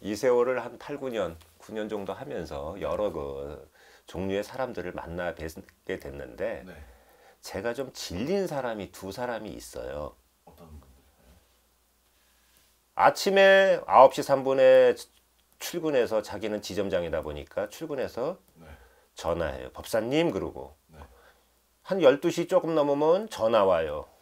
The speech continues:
Speaker 1: 그리고 한 네, 다섯 시 되면 또 전화 와요.
Speaker 2: 네.
Speaker 1: 그러면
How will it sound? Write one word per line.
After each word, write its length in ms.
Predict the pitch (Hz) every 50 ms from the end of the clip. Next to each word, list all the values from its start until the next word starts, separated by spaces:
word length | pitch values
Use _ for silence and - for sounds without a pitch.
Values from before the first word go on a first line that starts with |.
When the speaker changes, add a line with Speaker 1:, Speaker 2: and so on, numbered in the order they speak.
| _ _ _ _ _ _ _ _ _ _ _ _ _ _ _ _ _ _ _
Speaker 1:
그리고 500 | - - 110 127 123 139 165 190 214 - _ _ _ - - - - -
한 240 | - - 202 190 127
네, 140 | 101 117 135
다섯 240 | 156 165 160 156 160
시 160 | 160 - 165 143
되면 380 | 151 139 151 170 185 202 208
또 140 | - 208 180
전화 380 | - - - 190 147 120 117 104
와요. 440 | 90 80 73 71 69 65 65 64 -
Speaker 2:
네. 100 | 87 87 80 76 - - - - _ _ _ _ _ _ -
Speaker 1:
그러면 640 | - - 95 123 127 120 80 73 76 78 82 82 80